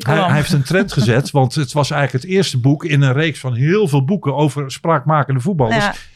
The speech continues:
Speaker 1: die vooral een spraakmakend, eh, verhaal hadden. Het is
Speaker 2: Ja,
Speaker 1: een
Speaker 2: nou,
Speaker 1: enorme
Speaker 2: maar dat heeft,
Speaker 1: bestseller
Speaker 2: hij heeft dat
Speaker 1: geworden.
Speaker 2: natuurlijk ook een-, enorm aangevoeld. Ik denk ook om-, omdat hij Andy van der Meijden gewoon ook wel, eh, op een bepaalde manier
Speaker 1: Mm.
Speaker 2: kende, hè.
Speaker 1: Nee,
Speaker 2: Dus, dus
Speaker 1: natuurlijk.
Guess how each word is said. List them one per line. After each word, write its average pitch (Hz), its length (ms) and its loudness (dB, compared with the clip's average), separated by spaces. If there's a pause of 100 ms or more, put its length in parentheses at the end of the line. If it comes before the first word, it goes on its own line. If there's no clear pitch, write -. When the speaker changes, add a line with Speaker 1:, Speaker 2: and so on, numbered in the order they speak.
Speaker 1:
die 156 140 2
vooral 139 360 2
een 135 80 2
spraakmakend, 131 720 0
eh, 127 140 4
verhaal 131 340 4
hadden. 104 160 2
Het 104 80 2
is 240 60 2
Speaker 2:
Ja, 240 120 2
Speaker 1:
een - 60 0
Speaker 2:
nou, 285 100 2
Speaker 1:
enorme - 140 2
Speaker 2:
maar 269 120 0
dat - 80 2
heeft, 269 160 2
Speaker 1:
bestseller 254 260 2
Speaker 2:
hij 254 80 2
heeft 233 100 2
dat 277 140 0
Speaker 1:
geworden. 254 300 0
Speaker 2:
natuurlijk - 40 -4
ook 233 440 0
een-, 247 80 2
enorm 240 300 2
aangevoeld. 226 500 -2
Ik 226 100 0
denk 208 200 -2
ook 190 180 -8
om-, 190 120 -6
omdat 190 240 -2
hij 190 220 -2
Andy 185 160 -2
van 185 120 -4
der 180 100 -2
Meijden 175 280 0
gewoon 175 280 -4
ook 170 180 -6
wel, 175 320 -2
eh, 170 140 -4
op 175 140 -6
een 180 100 -4
bepaalde 180 420 -2
manier 180 240 -4
Speaker 1:
Mm. 135 60 -6
Speaker 2:
kende, 208 260 0
hè. 208 160 4
Speaker 1:
Nee, 294 100 -4 (380)
Speaker 2:
Dus, 139 200 2
dus 139 100 4
Speaker 1:
natuurlijk. 196 300 2